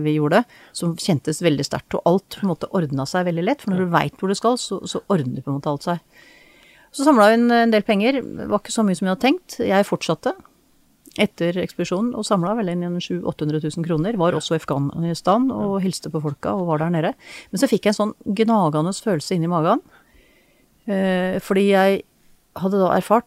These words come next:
Speaker 1: at Taliban drev og skjøt mineryddere.
Speaker 2: Oi.
Speaker 1: Og det høres jo helt
Speaker 2: Det er helt
Speaker 1: ulogisk ut.
Speaker 2: meningsløst ut, ja.
Speaker 1: Det, ja, og det er meningsløst, men greia var at dette var jo ren mafiautpressing. "Vi kan la være å skyte mineryddere hvis dere bare betaler oss." Eh, og da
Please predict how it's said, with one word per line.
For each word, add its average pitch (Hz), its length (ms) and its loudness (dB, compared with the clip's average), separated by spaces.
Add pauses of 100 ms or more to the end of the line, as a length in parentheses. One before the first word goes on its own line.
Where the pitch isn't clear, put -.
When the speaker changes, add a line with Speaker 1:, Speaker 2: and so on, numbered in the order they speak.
Speaker 1:
at - 160 -6
Taliban 160 440 2
drev 180 160 0
og 190 60 -2
skjøt - 460 -4
mineryddere. 147 400 0 (1200)
Speaker 2:
Oi. 110 60 -16 (800)
Speaker 1:
Og 190 80 -4
det 202 80 6
høres 170 160 4
jo 190 80 0
helt 160 220 0 (120)
Speaker 2:
Det - 140 -20
er 123 240 -14
helt - 120 -4
Speaker 1:
ulogisk 160 400 2
ut. 285 240 -2
Speaker 2:
meningsløst 113 500 -6
ut, - 100 -16
ja. - 60 -10
Speaker 1:
Det, 208 220 4
ja, 202 120 8
og 233 80 6
det 196 80 6
er 175 80 6
meningsløst, 196 600 0
men 202 440 2
greia 185 280 4
var 170 160 2
at 170 120 -2
dette - 180 -8
var 165 160 0
jo 151 60 2
ren 151 160 2
mafiautpressing. 160 720 0
"Vi 214 100 2
kan 226 180 2
la 226 100 4
være 190 240 4
å 165 40 0
skyte 190 260 -2
mineryddere 180 460 2
hvis 196 360 -2
dere 170 100 -2
bare 151 160 4
betaler 156 340 0
oss." - 240 -4 (1000)
Eh, 208 520 6
og 190 280 0
da 208 380 8